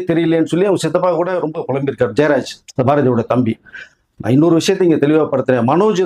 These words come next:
தான் திரையுலகம் கைவிட்டுருச்சு, சரிங்களா? ஒரு வாய்ப்பு தரல, ஒண்ணும் பண்ணல, சரி விட்டுருவோம். பாரதி ராஜாங்கிற ஒரு இமயம், so திரையுலகத்துடைய மிகப்பெரிய ஒரு பொக்கிஷம், அவர் இருக்கும் வரைக்குமாவது நம்ம திரையுலகம் சரி, நண்பர்களும் சரி,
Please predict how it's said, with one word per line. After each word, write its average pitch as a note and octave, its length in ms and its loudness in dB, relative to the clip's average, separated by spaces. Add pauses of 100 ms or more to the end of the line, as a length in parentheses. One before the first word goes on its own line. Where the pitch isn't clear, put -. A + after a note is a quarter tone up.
தான் F#3+ 140 -2
திரையுலகம் D#3 500 2
கைவிட்டுருச்சு, C3+ 540 -2 (800)
சரிங்களா? A2+ 340 2 (120)
ஒரு A#2 140 0
வாய்ப்பு C#3 380 0
தரல, C3 200 2 (100)
ஒண்ணும் B2 200 2
பண்ணல, A#2 240 0
சரி A#2+ 160 2
விட்டுருவோம். A#2+ 400 0 (480)
பாரதி F3 340 2
ராஜாங்கிற E3+ 460 2
ஒரு C3+ 140 -2
இமயம், C3+ 300 0 (240)
so C3 80 4 (120)
திரையுலகத்துடைய D#3+ 560 2 (100)
மிகப்பெரிய F3 420 0
ஒரு D3 160 -4
பொக்கிஷம், F3+ 480 -2 (840)
அவர் A#3 200 2 (120)
இருக்கும் D4 360 2
வரைக்குமாவது F3+ 640 2 (260)
நம்ம C3 240 0
திரையுலகம் D#3+ 440 2
சரி, D3 220 0
நண்பர்களும் C3+ 400 0
சரி, B2+ 180 2